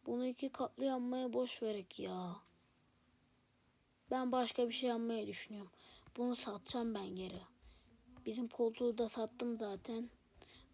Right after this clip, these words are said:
Bunu da satacağım. Başka bir koltuk alacağım. İkili koltuk. Neyse o zaman hadi.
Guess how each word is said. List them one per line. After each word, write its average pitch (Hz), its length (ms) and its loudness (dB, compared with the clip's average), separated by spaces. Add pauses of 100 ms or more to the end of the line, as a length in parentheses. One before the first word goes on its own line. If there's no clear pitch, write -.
Bunu 247 260 2
da 247 120 4
satacağım. 233 600 -2
Başka 233 320 2
bir 220 80 0 (100)
koltuk - 400 0
alacağım. 208 380 -2
İkili 233 360 -4
koltuk. - 460 -4 (4000)
Neyse 233 400 0
o 226 100 2
zaman 214 300 -2
hadi. 214 260 -6